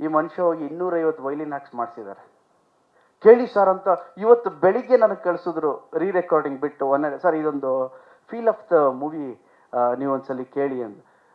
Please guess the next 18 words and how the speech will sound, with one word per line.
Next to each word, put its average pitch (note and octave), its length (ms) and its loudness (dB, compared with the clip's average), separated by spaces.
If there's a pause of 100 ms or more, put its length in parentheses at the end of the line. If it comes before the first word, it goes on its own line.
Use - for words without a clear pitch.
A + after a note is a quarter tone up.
(160)
ನಾನು E3+ 160 0
"ಕಳ್ಸಿ, G#3+ 400 -4
ಕಳ್ಸಿ" G#3+ 400 -4
ಅಂತ G3 160 -4 (640)
ಇವ್ರು A3 320 -4
ಕಳೆದ G#3 300 6
ಹದಿನೈದು G3 540 6
ದಿನದಿಂದ G3 400 -4 (480)
"ಕಳಿಸ್ತೀನಿ, B3 400 2
ಕಳಿಸ್ತೀನಿ" G#3+ 420 -4
ಅಂತ G3+ 140 -8
ಕಳ್ಸಿಲ್ಲ. E3+ 480 0
ನಾನು G#3+ 180 2
ಹೇಳಿದೆ, G3+ 160 0
"ಯಾಕೆ A#3 200 2
ಸರ್ A#3 180 0
ಕಳಿಸ್ತಿಲ್ಲ D#3+ 440 -6
ನೀವು?" B2+ 340 -8